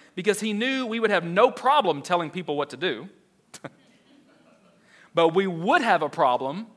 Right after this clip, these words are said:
walking in love. Now, some of us think, "Yeah, of course I love my wife." And we'll say, and maybe we'll, we have this attitude of, "Honey, I told you that I loved you on our wedding day.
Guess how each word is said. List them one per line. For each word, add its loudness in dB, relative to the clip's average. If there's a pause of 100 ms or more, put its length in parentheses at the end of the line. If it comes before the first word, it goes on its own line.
(160)
walking 0 (280)
in -6
love. -2 (680)
Now, 4 (280)
some 2
of 0
us -2
think, -2
"Yeah, 8
of 4
course -2
I 2
love 2
my 0
wife." -4 (760)
And -4
we'll -2
say, 2
and -12
maybe 2
we'll, 2
we -2
have 2
this -2
attitude 0
of, -2
"Honey, 0 (560)
I 4
told -2
you -10
that -2
I 0
loved 0
you -12
on -8
our -4
wedding -8
day. -20